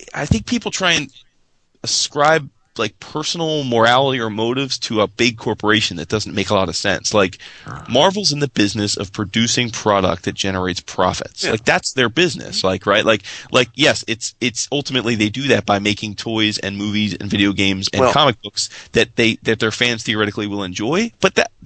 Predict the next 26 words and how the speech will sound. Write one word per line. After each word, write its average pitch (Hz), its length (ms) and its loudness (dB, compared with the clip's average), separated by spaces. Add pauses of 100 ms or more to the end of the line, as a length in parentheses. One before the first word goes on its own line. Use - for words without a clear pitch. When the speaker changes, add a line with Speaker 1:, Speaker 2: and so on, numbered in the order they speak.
Speaker 1:
ultimately, 196 320 -2
that's 165 120 4
Speaker 2:
What 175 100 6
Speaker 1:
a 147 40 0
secondary 127 680 -2
approach - 340 -8
for - 100 -10
them. 53 220 -8
Like, 82 200 -4
that, - 180 0
like, 104 200 0 (460)
they 147 140 2
only 202 260 0
want 165 200 0
you 151 100 0
to 143 80 -2
enjoy 131 320 -2
the 156 100 -2
books - 220 4
Speaker 2:
What? - 60 -2
Okay, - 100 2
Speaker 1:
because 117 100 2
it 123 40 4
Speaker 2:
what 139 80 4
Speaker 1:
makes - 180 -8
you 120 60 -16